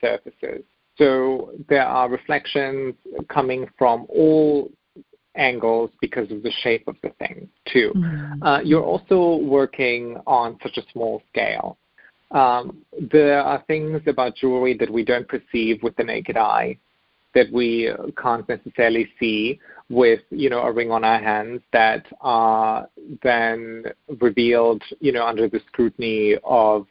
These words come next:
Speaker 1: a high resolution camera.
Speaker 2: Mm-hmm.
Speaker 1: Especially, you know, with proper professional lighting and all of that. You start to see things that you would never notice otherwise. And you see sort of issues,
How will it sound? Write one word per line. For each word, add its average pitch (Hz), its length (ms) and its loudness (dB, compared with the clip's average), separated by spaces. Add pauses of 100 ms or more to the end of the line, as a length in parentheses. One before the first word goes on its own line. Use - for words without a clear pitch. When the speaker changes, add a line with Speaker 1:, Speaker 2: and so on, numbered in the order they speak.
(240)
Speaker 1:
a 123 200 4
high 107 640 0 (220)
resolution 107 640 -8
camera. 104 420 -4 (460)
Speaker 2:
Mm-hmm. 156 320 -2 (120)
Speaker 1:
Especially, 117 720 0
you 127 60 2
know, 120 100 2
with 110 200 0
proper 110 240 0
professional 104 580 -4
lighting 104 500 -6
and 104 80 -8
all 101 260 0
of - 60 -16
that. - 360 -2
You 123 100 2
start 117 320 2
to 110 80 -6 (100)
see 170 280 2
things 113 260 -4
that - 160 -10
you 110 60 -6
would 110 100 -2
never 110 220 0
notice 107 340 -2
otherwise. 104 600 -4 (240)
And 117 640 0
you 117 120 2 (160)
see 117 460 0 (460)
sort 131 120 4
of 117 220 0
issues, 127 960 0